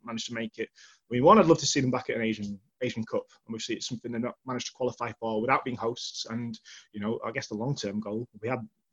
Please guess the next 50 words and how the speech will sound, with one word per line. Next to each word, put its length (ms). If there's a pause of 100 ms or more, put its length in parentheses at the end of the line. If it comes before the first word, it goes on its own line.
(100)
um, 380
goal 160
twenty 320
ten. 340 (360)
Obviously, 240
that 160
was, 140
didn't 200
come 100
to 140
fruition, 460
but 100
the 80
long-term 400
goal 200
was 120
to 120
see 200
them 180
at 160 (120)
a 60
World 340
Cup. 220
I 40
mean, 160
it 100
seems 600 (300)
an 60
awfully 320
long 280
way, 320 (640)
uh, 340
away 180
at 60
the 80
moment. 400 (440)
Um, 440
but 120
I 40
mean, 420
I 160
for 140
one 160
hold 180
out 140
hope 240
that 100
one 180
day 240 (100)
that 120